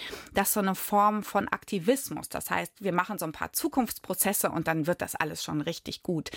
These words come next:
dass das vielleicht auch eine Überschätzung der eigenen geistlichen Kräfte war. Ich glaube, wir werden uns damit auseinandersetzen müssen, zu fragen, warum sind wir als Kirche so, wie wir sind? Was ist eigentlich unser Auftrag? Und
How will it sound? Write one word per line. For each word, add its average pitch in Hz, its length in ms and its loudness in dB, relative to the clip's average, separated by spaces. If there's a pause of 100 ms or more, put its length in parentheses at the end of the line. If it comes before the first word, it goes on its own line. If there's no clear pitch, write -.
(800)
dass 254 140 0
das - 180 2
vielleicht 269 400 4
auch 262 320 2
eine 254 280 4
Überschätzung 247 640 4
der 233 140 6
eigenen 247 280 2
geistlichen 226 440 0
Kräfte - 420 -2
war. 170 260 -6
Ich - 200 -12
glaube, 233 400 4
wir 202 320 2
werden 220 600 4
uns 214 380 0
damit 214 300 2
auseinandersetzen 214 960 2
müssen, 208 260 -2
zu - 140 -4
fragen, 214 320 2
warum 226 600 4 (1160)
sind 226 340 6
wir 220 160 4
als 208 160 -2
Kirche 226 280 -2
so, 196 160 -4
wie 202 160 0
wir 196 120 2
sind? 233 240 6
Was - 140 2
ist - 140 -2
eigentlich 240 500 0
unser 196 240 -4
Auftrag? - 580 -6
Und 196 280 -2